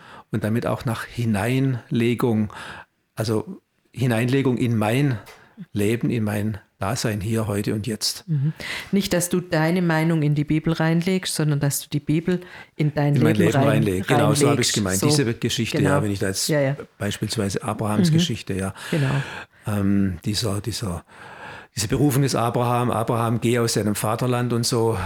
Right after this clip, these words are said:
Speaker 1: ähm, ja, wenn ich sowas in mein Leben hineinlasse, hineinlege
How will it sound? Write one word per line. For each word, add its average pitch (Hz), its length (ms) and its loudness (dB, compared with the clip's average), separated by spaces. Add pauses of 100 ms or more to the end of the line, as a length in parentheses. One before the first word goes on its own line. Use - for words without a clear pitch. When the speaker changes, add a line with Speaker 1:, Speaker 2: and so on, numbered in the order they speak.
(140)
Speaker 1:
ähm, 104 460 0 (560)
ja, 101 240 -4
wenn 104 100 -2
ich 104 140 -2
sowas 113 400 0
in 117 160 -2
mein 110 200 0
Leben 117 460 0 (240)
hineinlasse, 117 920 0
hineinlege 107 720 0